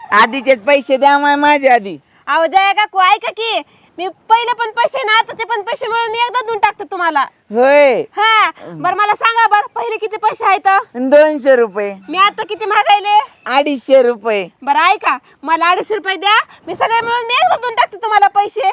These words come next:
Speaker 1: पण माय, मला नक्की द्यावं लागते ना पैसे.
Speaker 2: अहो जया काकू, इथल्या इथे लगेच शब्द देते मी तुम्हाला पैशाचा.
Speaker 1: बर, थांबा माय, देते.
Speaker 2: हा, द्या, द्या, लवकर द्या.
Speaker 1: माय, किती चांगल्या होतो बकुळा वहिनी.
Speaker 2: हा, अडीचशेच रुपये आहेत का हे?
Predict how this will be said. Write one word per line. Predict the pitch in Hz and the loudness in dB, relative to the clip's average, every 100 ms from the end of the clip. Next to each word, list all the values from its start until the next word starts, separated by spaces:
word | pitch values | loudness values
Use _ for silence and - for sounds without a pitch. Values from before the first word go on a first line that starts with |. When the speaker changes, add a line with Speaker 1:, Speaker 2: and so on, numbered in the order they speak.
| 403 - | -4 -4
Speaker 1:
पण | 214 233 | -2 2
माय, | 254 262 | 2 2
मला | 269 269 262 | 2 2 2
नक्की | 277 - 277 | 0 -6 0
द्यावं | 285 294 | 2 4
लागते | 277 277 220 254 | 4 0 0 -4
ना | 269 302 | 0 0
पैसे. | 254 302 294 - 233 180 139 | 2 2 2 -2 -4 -2 0
Speaker 2:
अहो | 320 381 | 4 4
जया | 381 415 427 | 4 2 2
काकू, | 440 - 466 | 0 -4 -2
इथल्या | 605 605 466 480 494 | 0 0 2 2 4
इथे | 494 494 | -2 -2
लगेच | 494 698 605 - | 0 0 -2 -2
शब्द | 679 | -4
देते | 480 453 | -4 -10
मी | 480 | -12
तुम्हाला | 453 466 453 | -2 2 2
पैशाचा. | 466 - 480 440 403 269 _ _ | 0 -4 -6 -2 0 -2 _ _
Speaker 1:
बर, | 175 208 202 | -4 -2 -2
थांबा | 190 254 247 208 | 0 0 2 -2
माय, | 185 180 | -4 -8
देते. | 165 185 147 | -6 -8 -8
Speaker 2:
हा, | 143 349 | -8 -6
द्या, | 269 294 285 | -6 -6 -6
द्या, | 262 | -6
लवकर | 254 277 277 254 | -8 -8 -8 -10
द्या. | 226 254 - | -10 -12 -12
Speaker 1:
माय, | 131 135 | -12 -12
किती | - 160 160 | -14 -12 -10
चांगल्या | 180 180 190 180 | -6 -6 -2 0
होतो | 180 175 170 | 0 0 0
बकुळा | 185 185 185 180 | 0 0 2 2
वहिनी. | 175 185 190 | 2 -4 -10
Speaker 2:
हा, | 202 403 302 247 - - - - | -4 0 0 -2 -10 -14 -10 0
अडीचशेच | - 571 539 480 | 2 2 -2 -2
रुपये | 539 554 | -2 0
आहेत | 494 - | -2 -4
का | |
हे? | 494 403 277 - | -2 0 -2 -6